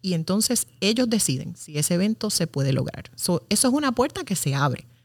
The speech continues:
¿verdad? Porque antes no teníamos esa oportunidad. So, ¿qué vamos a hacer o qué estamos haciendo para que esa puerta continúe abriéndose de manera favorable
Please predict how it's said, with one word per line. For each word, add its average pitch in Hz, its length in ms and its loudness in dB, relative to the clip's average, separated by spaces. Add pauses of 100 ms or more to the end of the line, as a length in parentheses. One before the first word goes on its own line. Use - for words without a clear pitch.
(120)
¿verdad? 143 320 -4
Porque 196 160 2
antes 160 200 2
no 170 120 2
teníamos 175 400 4
esa 156 140 2
oportunidad. 147 580 -2 (320)
So, - 280 0 (240)
¿qué 214 140 2
vamos 240 320 2
a 262 80 4
hacer 311 420 0 (220)
o 190 160 0
qué - 80 0
estamos 240 380 4
haciendo 269 480 2
para 175 300 0
que 160 120 0
esa 196 200 0
puerta 208 360 0
continúe 170 640 0
abriéndose 208 560 0
de 165 120 0
manera 151 340 0
favorable 190 920 2